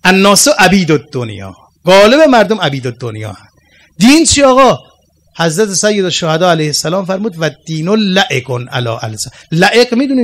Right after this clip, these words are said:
معنای اصلیش تو عربی چیه؟ آدامس. شما آدامس تا شیرینه می‌جوید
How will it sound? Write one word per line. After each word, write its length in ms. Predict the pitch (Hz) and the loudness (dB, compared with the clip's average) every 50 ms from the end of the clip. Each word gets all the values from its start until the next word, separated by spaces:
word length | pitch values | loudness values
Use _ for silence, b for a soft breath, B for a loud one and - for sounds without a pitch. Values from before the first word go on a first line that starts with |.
| 233 214 202 | -2 -4 -6
معنای 320 | 202 196 196 196 196 196 - | -6 -4 -4 -2 -4 -4 -4
اصلیش 500 | - 185 165 - - - - 180 165 - | -4 -4 -4 -4 -8 -10 -10 -10 -10 -10
تو 120 | - - 170 | -10 -10 -6
عربی 320 | 175 175 175 175 170 180 | -4 -2 -2 -2 -4 -4
چیه؟ 280 | 151 - - 190 202 214 | -6 -6 -4 -4 -4 -2
آدامس. 560 | - 180 175 151 - 185 80 76 - - - - _ _ _ _ _ _ _ _ _ _ _ _ _ _ _ _ _ _ _ _ _ _ _ _ _ _ _ _ - | -2 -2 0 0 -2 -2 -4 -6 -8 -10 -12 -12 _ _ _ _ _ _ _ _ _ _ _ _ _ _ _ _ _ _ _ _ _ _ _ _ _ _ _ _ -14
شما 240 | - - 165 180 214 | -4 -2 0 2 2
آدامس 500 | 220 202 190 180 175 220 233 220 175 - | 2 2 2 2 4 4 2 2 0 -4
تا 180 | - - 196 180 | -4 -4 -4 -4
شیرینه 760 | - - - - - - 185 185 190 185 190 190 202 226 | -2 -2 0 0 0 0 0 -2 0 0 0 2 4 4
می‌جوید 520 | 254 247 220 165 - 135 110 104 107 107 | 4 4 2 2 0 -2 -6 -8 -10 -14